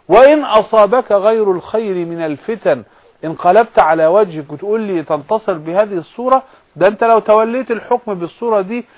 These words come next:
هتملى المعتقلات بشر، وهتعذب، وهتضيع الناس،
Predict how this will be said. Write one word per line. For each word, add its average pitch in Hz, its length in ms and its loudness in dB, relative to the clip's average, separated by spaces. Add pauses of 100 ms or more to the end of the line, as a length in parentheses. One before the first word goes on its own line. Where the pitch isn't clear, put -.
(160)
هتملى 220 500 0
المعتقلات 185 720 -2
بشر، 185 460 -4
وهتعذب، 175 880 -2
وهتضيع 175 760 -4
الناس، 180 520 -4